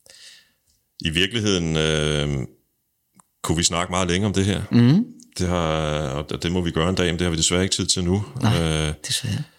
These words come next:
Speaker 1: så, øh, nu spørger jeg dig, øh, eller stiller dig det sådan lidt logiske spørgsmål, synes jeg selv. Øh, hvis jeg havde sagt til dig, øh, dengang du stod i saltlageret sammen med Purple Haze, at du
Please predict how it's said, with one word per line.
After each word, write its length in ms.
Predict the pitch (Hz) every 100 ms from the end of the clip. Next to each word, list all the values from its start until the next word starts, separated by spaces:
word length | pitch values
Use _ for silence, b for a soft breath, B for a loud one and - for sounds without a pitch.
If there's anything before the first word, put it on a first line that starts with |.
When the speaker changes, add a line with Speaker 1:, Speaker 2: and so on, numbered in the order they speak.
| b b b _ _ - _ -
Speaker 1:
så, 280 | - 92 85
øh, 560 | 80 78 78 76 71
nu 100 | 82
spørger 240 | 90 101 90
jeg 100 | 98
dig, 460 | 92 82 78 73 69 71 67
øh, 40 | - - - - - - -
eller 160 | 76
stiller 300 | - 90 92
dig 200 | 90 78
det 240 | 80 78 76
sådan 220 | 85 80
lidt 120 | 78
logiske 440 | 82 78 92 -
spørgsmål, 460 | 80 82 80 87 78
synes 220 | 85 80
jeg 80 | 80
selv. 300 | - 85 - -
Øh, 180 | 76 69
hvis 160 | 76
jeg 80 | 82
havde 140 | 85 82
sagt 260 | 82 90
til 120 | -
dig, 160 | 92 92 - b b b b b b b b -
øh, 200 | 78 73
dengang 340 | 85 82 82 76
du 60 |
stod 220 | 82 90 82
i 40 |
saltlageret 600 | - 82 90 87 73 73
sammen 340 | 82 73 76
med 80 | 73
Purple 300 | - 80 82
Haze, 400 | 78 80 - -
at 100 | 78 -
du 100 | 76